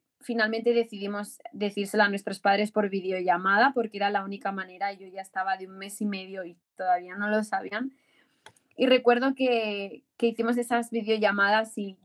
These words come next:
lloramos juntos, reímos juntos, gritamos juntos. <laughs> Y fue muy especial, fue súper, súper especial,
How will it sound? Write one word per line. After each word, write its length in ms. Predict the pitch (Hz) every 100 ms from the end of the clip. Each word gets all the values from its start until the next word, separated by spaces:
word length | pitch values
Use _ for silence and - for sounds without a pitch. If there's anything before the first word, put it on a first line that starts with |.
| 196
lloramos 520 | - 262 269 247 254 262
juntos, 520 | 247 226 220 214 202
reímos 520 | 226 226 214 226 226
juntos, 480 | - 220 208 196 196
gritamos 640 | 208 247 254 214 233 220 214
juntos. 460 | 226 226 233 269 254 - - _ -
<laughs> 80 | 359 392 381 339 - -
Y 100 | 277
fue 180 | 269 277
muy 300 | 277 269 262
especial, 640 | 285 254 226 220 214 175 - _ _ _ _ - _
fue 200 | 240 269
súper, 340 | 269 262 247 247
súper 320 | 254 - 220
especial, 760 | 214 - 190 - 196 220 262